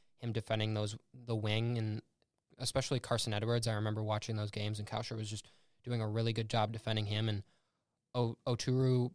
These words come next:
possesses that talent to do that as well. So if they can kind of shift into those roles, maybe that gives them a chance. And then if Marcus Carr can give them that traditional point guard role, I could see them maybe doing well. And the one other thing that every team wishes for is just a clean bill of health, 'cause I think their starting five is not bad.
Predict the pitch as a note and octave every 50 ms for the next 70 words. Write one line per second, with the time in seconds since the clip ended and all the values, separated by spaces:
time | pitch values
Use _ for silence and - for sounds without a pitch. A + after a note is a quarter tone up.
0 | - - A2+ G#2+ A#2 A#2 A2+ - A#2 A2 A#2 A2 - - A#2 A2 A2 A2+ A2 -
1 | A#2 A2+ A2+ A2+ G#2+ G#2+ G#2+ A2 G#2+ A2+ A2 G#2+ A#2+ - - A2+ G#2+ - A#2+ A2+
2 | - - A2+ - A#2 A2 A2 - - - A#2 - - - A2+ A2 G#2+ A2 G#2+ G#2+
3 | G#2+ B2 A#2 A#2 A2+ A2+ A#2 B2+ C#3 - - - - - - _ _ _ A2+ A2+
4 | A2+ A2+ A2+ A2 - A2+ G#2 A2+ A2 A2 G#2+ - - A2 A2 A2+ - - A2 G#2+
5 | G#2 G2+ - A#2 A2 - A2+ - - - A2 A2 - - A#2 A2 A2 A2+ G#2+ A2
6 | G#2+ G#2+ - - - - - G#2+ A2+ G#2+ - A#2 A2+ A2 - - G#2 A2 - -
7 | A2+ A2 A2 G#2+ G#2+ - _ _ _ _ _ _ _ _ _ _ A#2+ A#2+ A2+ A2+
8 | B2 C3 B2+ A2+ - G2+ - - A#2+ A2 A#2+ A#2 A#2+ A#2+ A#2+ A#2 B2 A#2+ B2+ C3
9 | C3 C3 B2 B2+ C#3 D3 D#3+ C#3+ A#2+ A#2 A#2 - _ _ _ _ _ _ _ _
10 | _ _ _ _ _ _ _ _ - B2+ B2+ B2+ C3 C3+ C3+ C3 B2 A#2+ - B2
11 | A#2+ A#2 A#2 - A#2 A#2+ A#2+ A#2 - - - A2+ A2 G#2+ G#2 - A#2 A#2 - B2
12 | A#2 A2+ A#2+ - - A#2 - A#2+ - - - A2+ G#2+ A2 A2 A#2 G#2+ G2+ G#2+ -
13 | A2+ A#2+ A#2+ - - - A#2+ A#2 G#2+ - - C3 C3+ F3+ G3 - G#3+ F3+ - D3+
14 | D3 D3 C#3 - - A#2 B2+ C#3 D3 - C#3+ C#3+ - - B2+ A#2+ A#2+ C3+ - -